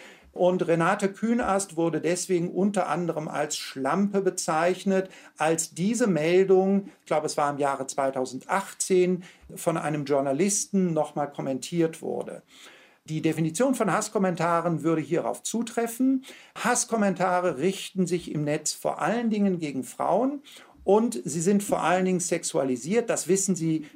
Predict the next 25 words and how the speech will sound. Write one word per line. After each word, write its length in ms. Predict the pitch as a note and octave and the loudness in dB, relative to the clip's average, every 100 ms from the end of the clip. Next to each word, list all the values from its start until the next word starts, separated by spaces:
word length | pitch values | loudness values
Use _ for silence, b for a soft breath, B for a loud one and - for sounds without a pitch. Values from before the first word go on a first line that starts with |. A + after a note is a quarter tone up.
| - | -12
viel 280 | - G3+ | -2 0
besser, 600 | G3+ F3 F3 F3+ D#3+ D#3+ | 4 2 2 2 2 2
als 220 | - C3+ - | 0 -4 -4
ich 180 | E3+ | -8
das 180 | - C3+ | -6 -6
als 220 | - - | -6 -10
Jurist 400 | - B2 A3 - | -4 0 0 0
weiß. 400 | E3+ E3+ E3+ E3 - B | 2 2 2 0 -8 B
Das 200 | B D3 | B -4
Landgericht 640 | D#3 E3+ C#4 - A#3 A3 - | 2 2 2 -2 -2 -2 -2
Berlin 640 | D#3+ C3 D3 A3+ C4+ G#3+ | -2 0 2 2 2 2
hat 220 | G#3 G#3 | 0 -2
in 220 | - F3 F3+ | -4 -4 -2
einer 300 | D#3+ D#3 - | -2 -2 0
ersten 420 | F#3 A#3 - G#3+ | 2 2 -2 -4
Entscheidung 1080 | F3 D3+ - D#3+ E3+ G#3 D#3 D3+ G#3+ B3+ B B B B | -4 -4 -6 0 2 2 2 2 2 0 B B B B
diesen 800 | F#3 - F#3 B3 A3 A#3+ A#3 A3 B _ | -12 -2 2 2 2 0 0 -4 B _
Kommentar 840 | - F3+ F3 E3 E3 E3+ E3 E3+ E3+ | -4 0 2 0 0 4 4 2 0
gleichwohl 880 | B2 D3 G#3 C#4 - - G3 G3+ G3 | 0 2 4 2 -2 4 6 8 6
nicht 460 | E3 F#3 F#3+ - - | 4 0 -2 -4 0
gelöscht. 640 | F#3 C#3+ A2+ - - - - _ _ - - - _ _ _ B B B B B - | 2 2 0 -4 -6 -12 -20 _ _ -20 -20 -20 _ _ _ B B B B B -2
Und 120 | F3 | 0
ich 140 | F3+ | 4
werde 260 | F#3+ A#3 A#3+ | 6 6 2
Ihnen 420 | A3 G#3 G#3+ G#3+ | 0 2 2 0